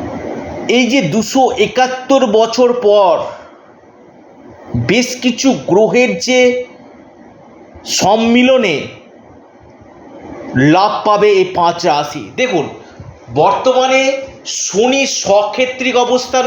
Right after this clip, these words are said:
করছে, শশ নামক মহাপুরুষ রাজযোগ সৃষ্টি করছে, শুক্র মালব্য নামক মহাপুরুষ রাজযোগ সৃষ্টি করছে এবং আপনার লক্ষ্মী নারায়ণ যোগ সৃষ্টি করছে,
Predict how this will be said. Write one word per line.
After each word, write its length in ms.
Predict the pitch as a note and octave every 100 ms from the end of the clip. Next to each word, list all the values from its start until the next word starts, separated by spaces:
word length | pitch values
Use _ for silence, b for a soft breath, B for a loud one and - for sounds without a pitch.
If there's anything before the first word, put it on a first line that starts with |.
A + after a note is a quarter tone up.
| A#3+
করছে, 360 | B3 B3 B3+ C4 - - - B B B B B
শশ 420 | - - G3 G3
নামক 380 | C4+ C4 B3+ B3+ G3+
মহাপুরুষ 580 | E3+ G#3+ A3+ A#3 A#3+ -
রাজযোগ 360 | B3 B3 B3 B3
সৃষ্টি 300 | B3+ A#3+ -
করছে, 380 | B3 B3 A#3+ B3 B3 - - B B B B B
শুক্র 500 | - - B3 B3 - C4 B4+ C4 - - C#3+ D#3
মালব্য 420 | E3+ F3+ A#3 - B3+ B3+
নামক 220 | B3+ B3+ A#3+
মহাপুরুষ 460 | A#3+ B3+ B3+ B3 B3 B3+
রাজযোগ 340 | B3 B3 B3 A#3+
সৃষ্টি 260 | A#3 G#3+ B3
করছে 340 | A#3+ B3 B3 A#3+ - - - - - - - - - - - - - B3
এবং 180 | B3+ E3+ - - - - - - - - - - - - -
আপনার 420 | F3 - A3+ B3 B3+ - - B2+ D#3 E3
লক্ষ্মী 400 | A3+ - C4+ C4+
নারায়ণ 460 | B3 A#3+ B3 B3 B3 B3 - C3 C3
যোগ 160 | G3 A#3+ -
সৃষ্টি 260 | - - C4
করছে, 360 | B3+ B3+ B3+